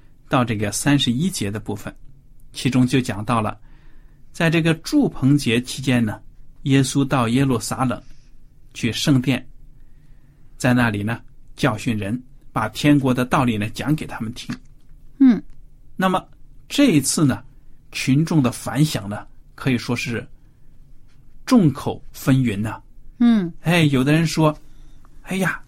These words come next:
Speaker 1: 耶稣他是基督。”另一些人说：“不可能，绝对不是。”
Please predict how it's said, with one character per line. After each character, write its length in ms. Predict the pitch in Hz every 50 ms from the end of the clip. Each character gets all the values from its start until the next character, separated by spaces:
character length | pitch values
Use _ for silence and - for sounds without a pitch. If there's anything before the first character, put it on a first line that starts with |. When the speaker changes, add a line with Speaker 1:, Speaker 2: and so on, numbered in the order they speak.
| - - - - - - - - - - - - - - - -
Speaker 1:
耶 220 | - 170 202 214
稣 300 | 202 - - 220 214 208 - - - - - - - -
他 160 | - - - 190
是 220 | 185 - - 185
基 180 | 151 - 147 127
督。” 240 | - 123 123 117 - - - - - - - - - - - - - -
另 180 | - 220 262 262
一 60 | 214
些 180 | 170 - 185 170
人 160 | 160 156 151
说 260 | 143 139 147 139 139 - - - - -
：“不 100 | - 175
可 160 | 139 - 127 120
能， 260 | 120 120 127 - - - - - - - - - - - - - - - - - -
绝 200 | - - 151 165
对 120 | 190 185
不 120 | 156 143 135
是。” 280 | - - 139 - -